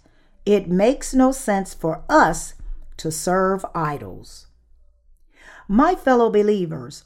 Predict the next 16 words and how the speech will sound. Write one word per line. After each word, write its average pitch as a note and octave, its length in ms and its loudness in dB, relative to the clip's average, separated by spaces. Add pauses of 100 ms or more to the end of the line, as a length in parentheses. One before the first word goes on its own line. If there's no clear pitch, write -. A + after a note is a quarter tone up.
we C#4 420 4
have A#3 300 6
received F#3+ 640 -2
our E3 180 -2
salvation G3+ 920 -4 (220)
by E3+ 260 -4
believing A#3 580 0
in F#3+ 140 -4
the E3 100 -4
gospel G#3 560 -2
of E3+ 120 -2
the C3 220 -12
water A3+ 580 0
and G3 480 -2
the G3+ 120 -8
Spirit. - 760 -2